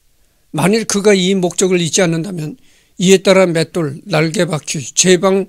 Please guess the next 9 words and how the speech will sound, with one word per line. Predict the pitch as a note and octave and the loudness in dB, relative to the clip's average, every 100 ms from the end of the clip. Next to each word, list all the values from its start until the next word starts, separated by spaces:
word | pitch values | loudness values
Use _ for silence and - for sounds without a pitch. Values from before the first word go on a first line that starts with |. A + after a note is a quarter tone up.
| - _ _ _ | -12 _ _ _
시냇물에 | - G#3+ G3+ G3+ G3 | -2 2 4 4 2
관해서 | F#3+ F#3+ F#3+ | 2 0 0
고찰해 | F#3 E3+ - F3 F3 | -2 -4 -2 -2 0
나갈 | D#3+ E3 | 0 -2
때의 | D#3 D#3+ D3 | -4 -6 -4
정확-, | B2+ D#3+ E3 E3 - | -2 -2 -2 -6 -6
정확한 | - D#3 E3+ F3 A3 | -4 0 -2 0 0
순서와 | G#3 G#3 F#3 G3 G3 | 0 -2 -2 0 0
절차를 | - E3+ F#3+ A3+ G#3 | 0 -2 -2 -2 -4